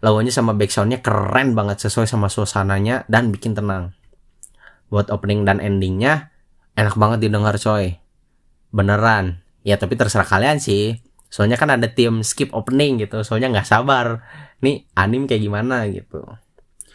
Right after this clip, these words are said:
Buat grafisnya keren banget. Saran gue mending download sepuluh delapan puluh-nya,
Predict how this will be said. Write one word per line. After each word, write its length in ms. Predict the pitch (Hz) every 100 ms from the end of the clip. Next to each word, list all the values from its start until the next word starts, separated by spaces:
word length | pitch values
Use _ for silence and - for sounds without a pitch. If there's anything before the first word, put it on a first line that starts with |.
| _ _
Buat 240 | - 135 123
grafisnya 600 | 131 131 135 185 180 - _
keren 720 | 127 117 113 113 113 131 135
banget. 360 | 110 104 98 - - _ _ - - - _ _
Saran 400 | - 107 107 107
gue 80 | 127
mending 400 | 135 120 143 135
download 480 | 110 113 147 - _
sepuluh 320 | - - 127
delapan 240 | 123 - 120
puluh-nya, 400 | 139 151 139